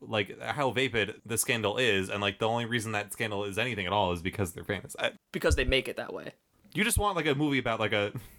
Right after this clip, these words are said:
Speaker 1: an anatomy of a murder or something <laughs> like that.
Speaker 2: No, I, I, I think that there's a way to make that exact story interesting in the way that I'm just a regular dude and they've manufactured this entire false persona of me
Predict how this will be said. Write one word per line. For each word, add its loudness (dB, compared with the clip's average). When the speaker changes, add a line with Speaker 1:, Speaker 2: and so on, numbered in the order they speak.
Speaker 1:
an 0
anatomy 0
of 2
a 0
murder 2
or -2
something 0
<laughs> 0
like 0
that. 0
Speaker 2:
No, 2
I, 0
I, 2
I 2
think -2
that 2
there's 0
a 2
way 0
to 0
make -2
that 0
exact -2
story -2
interesting 0
in 0
the 2
way 2
that -2
I'm 0
just -4
a -4
regular 2
dude 0
and 0
they've 0
manufactured -2
this -4
entire 0
false -2
persona 2
of 2
me -6